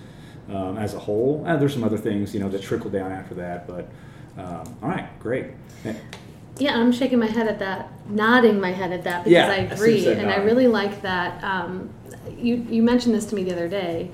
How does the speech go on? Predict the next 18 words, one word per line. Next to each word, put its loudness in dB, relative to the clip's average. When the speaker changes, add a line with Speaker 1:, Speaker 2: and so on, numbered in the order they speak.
Speaker 2:
um, -8
and -6
that -2
really 0
struck -6
a -6
chord -2
with -12
me. -4
When -6
you -4
are -4
an -6
officer -6
with -6
the -4
priority -4
to -6